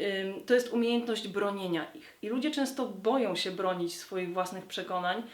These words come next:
e, dlatego że obawiają się, że inni ich wykluczą, jakoś nie będą już częścią danego towarzystwa, ale prawda jest taka, że przez akceptację innych nasza samoocena nie staje się lepsza.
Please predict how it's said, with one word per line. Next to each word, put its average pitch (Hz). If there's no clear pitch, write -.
e, 185
dlatego 233
że 240
obawiają 226
się, 226
że 214
inni 208
ich 196
wykluczą, 190
jakoś -
nie 220
będą 233
już 214
częścią 196
danego 202
towarzystwa, 185
ale 214
prawda 269
jest 254
taka, 226
że 208
przez -
akceptację 247
innych 208
nasza 233
samoocena 220
nie 196
staje 185
się 180
lepsza. 160